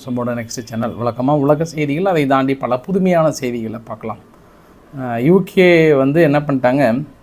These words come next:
இஸ்ரேலினுடைய ஃபாரின் மினிஸ்டருக்கு ஒரு அரெஸ்ட் வாரண்ட் பிறப்பிச்சிட்டாங்க. அவர் கரெக்டா அப்ப யூ கேல இருக்கிறாரு.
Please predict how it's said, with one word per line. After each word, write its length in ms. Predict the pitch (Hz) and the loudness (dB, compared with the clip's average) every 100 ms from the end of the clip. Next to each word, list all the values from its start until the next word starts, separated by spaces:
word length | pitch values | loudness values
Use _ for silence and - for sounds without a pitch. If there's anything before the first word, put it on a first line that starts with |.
| - | -4
இஸ்ரேலினுடைய 720 | 135 - 196 190 160 147 143 | -2 4 6 6 4 2 2
ஃபாரின் 340 | 135 151 160 135 | 4 4 2 -2
மினிஸ்டருக்கு 640 | 139 143 - 110 110 196 170 | -2 -4 -4 -6 -2 0 2
ஒரு 140 | 123 | 2
அரெஸ்ட் 360 | 117 165 165 170 | 4 4 2 2
வாரண்ட் 360 | 135 117 117 | 2 2 -4
பிறப்பிச்சிட்டாங்க. 640 | 127 113 113 - 107 101 - _ _ _ _ - _ - | -8 -10 -10 -16 -18 -20 -20 _ _ _ _ -20 _ 2
அவர் 200 | 214 208 | 4 6
கரெக்டா 420 | 180 180 165 220 190 151 135 113 151 | 6 6 8 8 8 6 2 -4 -4
அப்ப 560 | 143 135 143 135 131 127 - | -2 4 4 4 2 -2 -8
யூ 180 | 147 190 | 2 4
கேல 240 | 190 196 196 | 8 8 8
இருக்கிறாரு. 640 | 180 180 165 117 - | 8 6 8 6 6